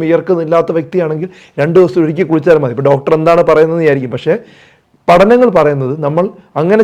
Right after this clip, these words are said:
ചെയ്യുന്ന സമയത്ത് നമുക്ക് പലതരത്തിലുള്ള അസുഖങ്ങൾ പ്രിവെന്റ് ചെയ്യും. കാരണം നമ്മൾ പുറത്തോട്ടൊക്കെ ഇറങ്ങുന്ന സമയത്ത് നമ്മുടെ പുറത്ത് പലതരത്തിലുള്ള പൊടികളും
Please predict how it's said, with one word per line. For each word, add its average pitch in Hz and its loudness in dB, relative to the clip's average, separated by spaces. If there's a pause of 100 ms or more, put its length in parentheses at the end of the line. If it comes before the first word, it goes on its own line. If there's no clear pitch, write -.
ചെയ്യുന്ന 165 2
സമയത്ത് 131 -6
നമുക്ക് 147 -6 (100)
പലതരത്തിലുള്ള 170 2
അസുഖങ്ങൾ 185 0
പ്രിവെന്റ് 143 -4
ചെയ്യും. 120 -12
കാരണം 185 -2 (260)
നമ്മൾ 196 0 (100)
പുറത്തോട്ടൊക്കെ 185 2
ഇറങ്ങുന്ന 165 -2
സമയത്ത് 139 -6
നമ്മുടെ 147 -6
പുറത്ത് 139 -4 (360)
പലതരത്തിലുള്ള 151 2 (120)
പൊടികളും 135 0